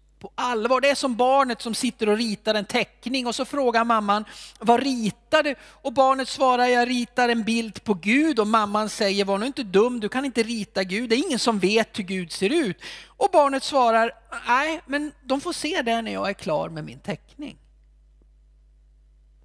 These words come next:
Det Jesus i princip sa var helt enkelt,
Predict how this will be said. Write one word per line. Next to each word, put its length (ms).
Det 80
Jesus 400
i 60
princip 420
sa 380
var 140
helt 280
enkelt, 440